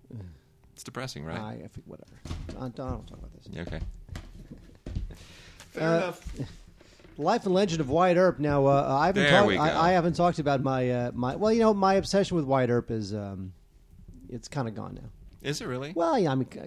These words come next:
Speaker 1: I, I can't.
Speaker 2: The love is gone?
Speaker 1: Well, not the love is gone, but just my interest in reading four hundred pages about him is gone.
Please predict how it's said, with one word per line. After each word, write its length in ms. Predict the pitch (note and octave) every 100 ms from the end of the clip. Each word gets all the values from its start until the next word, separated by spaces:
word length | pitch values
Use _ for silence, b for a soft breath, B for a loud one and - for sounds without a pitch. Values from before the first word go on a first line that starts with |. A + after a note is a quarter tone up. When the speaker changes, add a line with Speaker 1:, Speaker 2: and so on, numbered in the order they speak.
| -
Speaker 1:
I, 60 | - - - -
I 40 | -
can't. 380 | - G#3 - -
Speaker 2:
The 60 |
love 240 | A#2+ A#2+ C3
is 120 | A#2
gone? 380 | G#2 A2 A2+ D#3
Speaker 1:
Well, 120 | C4+ C4+
not 140 | C4+
the 80 | F#3+
love 180 | F3+ D#3+
is 80 |
gone, 200 | C3+ D3+
but 100 | D#3+
just 160 | F3 C#3+
my 120 | F3+
interest 220 | F#3+ F#3+
in 60 | F#3+
reading 200 | F#3+ F#3+
four 220 | - A3
hundred 180 | G3 G3+
pages 260 | G#3 A3+ D#3+
about 260 | B2 A#2+
him 100 | B2+
is 200 | D#3 D#3+ E3+
gone. 460 | D#3 A#3+ C#4 C3 G#2